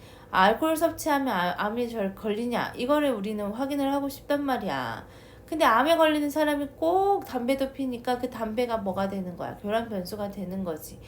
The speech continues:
담배 때문에 폐암에 걸릴 확률도 높잖아. 그래서 알코올 섭취, 그 다음에 뭐야? 암 사이의 연관성 결정짓는 게 어렵다는 거죠.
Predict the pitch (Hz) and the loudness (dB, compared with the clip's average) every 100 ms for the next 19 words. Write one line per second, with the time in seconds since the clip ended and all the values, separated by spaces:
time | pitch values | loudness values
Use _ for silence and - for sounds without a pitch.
0 | - - - 214 302 302 294 294 277 277 | -20 -12 -6 -2 -2 0 0 0 0 -2
1 | 302 294 285 269 220 214 247 254 247 233 | -2 0 -2 -2 -4 -2 -2 -4 -4 -4
2 | 185 160 - 226 190 120 - - - - | -6 -6 -4 -4 -2 -6 -10 -18 -20 -16
3 | - 226 143 190 240 240 240 247 240 - | -2 2 2 2 4 4 4 -2 -4 -2
4 | 285 294 247 202 175 170 95 - - - | 0 2 2 0 -2 -2 -4 -10 -18 -20
5 | - - 170 147 107 - 180 156 135 - | -20 0 4 4 2 0 0 0 -6 -14
6 | - - - - 262 269 240 180 196 202 | -20 -20 -20 -6 2 4 6 4 0 0
7 | 202 190 254 247 180 208 208 196 175 180 | 2 2 2 0 -4 -2 -2 -2 -4 -4
8 | 196 233 220 - 180 202 240 - 233 226 | 0 0 0 -2 2 2 0 0 0 0
9 | 202 127 - | -4 -6 -6